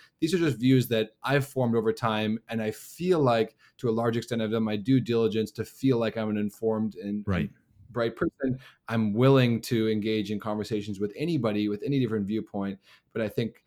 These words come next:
Speaker 1: you know, the problems get where we just draw lines and say, "I'm not going past this." Put it this way, I feel very comfortable in defending my views, but I won't defend them to the death. If someone can prove me wrong, all the better. So that's, that's part of my second point, really, which is just I wanna be open.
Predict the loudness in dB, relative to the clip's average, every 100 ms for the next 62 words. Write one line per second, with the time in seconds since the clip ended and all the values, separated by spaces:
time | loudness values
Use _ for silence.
0 | _ -8 -6 -4 0 0 0 -2 -4 -2
1 | 0 0 -2 -4 -6 -4 -2 -2 0 0
2 | 0 -2 -4 -4 -4 -2 -4 -6 _ _
3 | -8 -6 -4 -4 -6 -4 -4 -4 -6 -8
4 | -12 _ _ -2 2 2 2 -4 -6 -16
5 | -4 2 4 4 6 8 8 6 0 -8
6 | -2 0 0 2 2 2 0 -4 -4 -2
7 | -2 -2 0 2 2 2 4 6 6 2
8 | -2 -16 _ -2 4 4 2 0 0 2
9 | 2 0 0 -4 -10 -10 -4 -2 0 0
10 | 2 2 4 4 4 2 -2 2 2 2
11 | -2 -8 -16 -20 _ _ _ _ -2 2
12 | 2 2 -2 -2 -2 -2 0 4 4 2
13 | 0 0 -2 -2 -2 -4 -2 -2 0 -2
14 | -4 -6 -4 -2 -2 0 -2 0 0 2
15 | 0 0